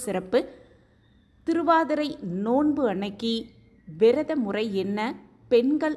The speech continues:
அன்றைய தினம் மாங்கல்ய பலம் பெற கடைபிடிக்க வேண்டிய முக்கியமான ஏழு விஷயங்கள் என்ன அப்படிங்கிறத பத்தியும்,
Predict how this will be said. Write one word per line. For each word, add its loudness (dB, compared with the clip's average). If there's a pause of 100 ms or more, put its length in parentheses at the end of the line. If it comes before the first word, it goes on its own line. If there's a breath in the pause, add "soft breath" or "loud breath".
அன்றைய -2
தினம் -2
மாங்கல்ய 0
பலம் -2
பெற -2
கடைபிடிக்க -4
வேண்டிய -2
முக்கியமான -2
ஏழு -2
விஷயங்கள் -6
என்ன -4 (140)
அப்படிங்கிறத -6
பத்தியும், -6